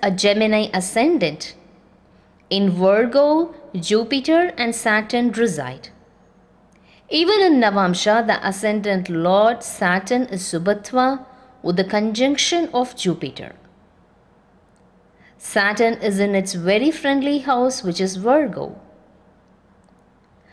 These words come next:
And in the house of Taurus, Rahu is Subhatwa, whose house lord is Venus. In Scorpio, Sun and Venus reside.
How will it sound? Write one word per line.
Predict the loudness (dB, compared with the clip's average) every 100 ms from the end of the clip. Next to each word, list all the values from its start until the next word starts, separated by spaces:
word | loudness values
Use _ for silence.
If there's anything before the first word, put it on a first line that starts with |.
| -8
And | -2 0
in | 2
the | 0 2
house | 2 4 2
of | 0 0
Taurus, | 2 4 2 0 -2 -2 0
Rahu | 2 0 0 0 2
is | -2 -2
Subhatwa, | -4 -2 -2 -4 -2 -2 -2 -8 -20 _ _ _
whose | -2 0 0
house | 0 0 2
lord | 4 4 2
is | 0
Venus. | 2 2 0 -8 -14 -18 -20 _ _ _ _ _ _ _ -2
In | 0
Scorpio, | 2 2 4 4 4 6 4
Sun | 2 2 2 2 0
and | 0 0
Venus | 0 0 0 0
reside. | -2 -4 -6 -10 -12